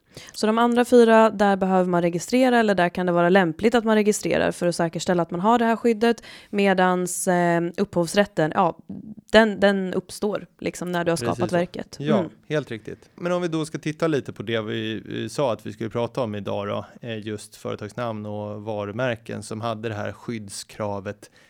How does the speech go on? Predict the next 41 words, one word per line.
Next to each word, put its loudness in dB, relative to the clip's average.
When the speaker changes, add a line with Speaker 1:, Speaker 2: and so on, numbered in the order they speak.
Speaker 2:
särskiljningsförmåga. -6
Speaker 1:
Mm. -2
Speaker 2:
Eh, -2
så -6
lite -4
kort -4
då -6
för, -8
för, -10
för, -8
eh, -6
frågeställaren -4
som, -10
eh, -10
som -14
nu -12
hade -12
startat -12
sin -10
verksamhet -12
och, -12
och, -10
och, -12
eh, -12
si-, -14
sina -12
nya -12
produkter -14
och -10
vill -12
skydda -12
det -12
så, -10
så -10
kan -10
man -4
väl -6
säga -6
att, -12
att, -12
eh, -8